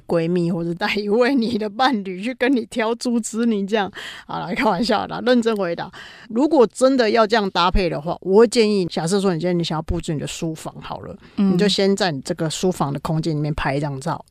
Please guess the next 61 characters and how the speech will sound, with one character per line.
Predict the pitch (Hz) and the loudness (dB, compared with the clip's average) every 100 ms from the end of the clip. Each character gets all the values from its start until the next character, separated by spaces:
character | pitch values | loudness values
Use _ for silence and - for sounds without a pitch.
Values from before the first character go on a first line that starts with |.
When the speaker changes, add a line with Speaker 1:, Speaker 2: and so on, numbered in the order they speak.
| - - | -12 0
Speaker 2:
啊， | 202 | 2
先 | 269 262 | 4 2
把 | 220 175 | 2 0
那 | 208 | -2
个 | 185 | -2
空 | 196 | -2
间 | 180 175 | -2 -2
拍 | 180 | -4
起 | 165 - | -4 -6
来。 | - - | -10 2
Speaker 1:
对， | 196 131 - - | 2 2 -10 -2
那 | 233 214 151 - | 4 4 2 -2
如 | 233 | 2
果 | 240 220 | 4 6
你 | |
要 | 208 | 6
布 | 214 214 | 4 2
置 | 214 | 4
厕 | 214 | 2
所， | 170 143 170 | 2 0 -4
你 | |
就 | - 349 | -2 -2
把 | 190 | -2
厕 | - 294 | 0 0
所 | 208 156 | 0 -2
拍 | - 185 | 2 2
一 | |
张 | 180 175 | 2 -2
照 | 180 156 | -4 -6
起 | - | -8
来。 | - | 0
Speaker 2:
嗯 | 185 170 | 2 4
哼。 | 175 | 4
Speaker 1:
那 | 180 - _ | 2 0 _
你 | - 226 | 2 6
也 | 247 | 6
不 | 202 | 6
用 | 190 202 202 | 4 4 4
滤 | 196 | 2
镜， | 160 - 170 165 | 0 0 0 2
你 | 190 | 2
也 | 160 | 2
不 | 180 | 2
用 | 175 | 2
美 | 156 139 | 0 -4
肌， | 156 160 | -6 -4
你 | 156 | -4
就 | 165 | -2
是 | 175 | 6
拍 | 202 190 | 8 8
它 | 165 170 | 4 0
原 | 151 | 0
来 | 143 | -4
的 | 143 | -2
样 | 160 151 156 | -2 -2 -6
子。 | - | -6
Speaker 2:
嗯。 | |
对。 | - 160 175 - | -4 -4 -6 -6
Speaker 1:
然 | 196 | 0
后 | 175 202 | 4 6
呢， | 185 165 156 156 | 6 4 0 -4